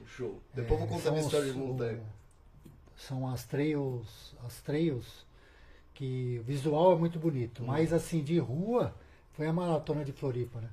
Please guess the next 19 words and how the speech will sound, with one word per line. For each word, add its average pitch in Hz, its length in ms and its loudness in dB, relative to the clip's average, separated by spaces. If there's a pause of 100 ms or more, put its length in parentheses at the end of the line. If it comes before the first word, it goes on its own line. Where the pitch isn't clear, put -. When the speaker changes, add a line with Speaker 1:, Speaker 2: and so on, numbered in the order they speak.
(160)
Speaker 1:
Ela 117 200 -6
é 123 40 -6
muito 120 220 -6
bonita? 123 260 -6 (260)
Você - 80 -14
Speaker 2:
É. 113 40 -8
Speaker 1:
corre 143 120 4
na 147 80 0
beira-mar 139 480 -2
bastante? 135 520 -8 (800)
Speaker 2:
Metade 190 500 0
do 170 100 2
percurso, 139 1080 0 (1200)
assim, 123 480 -4 (300)
Speaker 1:
É - 60 -14
Speaker 2:
do 98 60 -12
Speaker 1:
beira-mar. 127 340 0
Speaker 2:
lado 127 160 -2
do, 120 220 -4